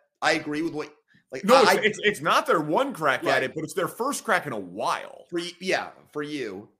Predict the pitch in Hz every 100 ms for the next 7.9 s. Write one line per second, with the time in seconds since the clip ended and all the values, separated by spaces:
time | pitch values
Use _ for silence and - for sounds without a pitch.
0 | _ 113 120 131 135 135 131 120 113 104
1 | 101 113 - _ _ _ _ _ - 147
2 | 151 143 143 135 135 _ _ _ _ _
3 | _ _ _ - 160 226 302 269 233 175
4 | 185 165 170 170 160 139 139 143 135 135
5 | - 170 175 156 143 120 135 143 131 139
6 | 131 135 120 120 117 131 127 120 113 120
7 | 117 117 113 104 104 104 98 -